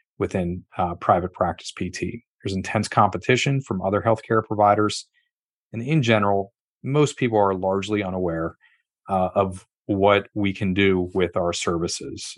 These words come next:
Uh, there's a, a largely unaware community that's not being educated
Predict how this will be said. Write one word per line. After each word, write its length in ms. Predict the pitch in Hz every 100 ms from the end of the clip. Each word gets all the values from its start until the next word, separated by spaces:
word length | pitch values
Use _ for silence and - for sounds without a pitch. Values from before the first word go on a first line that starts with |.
| -
Uh, 260 | 98 92 92
there's 400 | 95 98 95 -
a, 120 | - 101 -
a 80 | 104
largely 460 | 101 110 104 113
unaware 320 | 104 101 101
community 520 | 98 104 101 98 98 95
that's 280 | 90 -
not 240 | 107 113 127
being 180 | 120 101
educated 540 | 87 101 98 90 87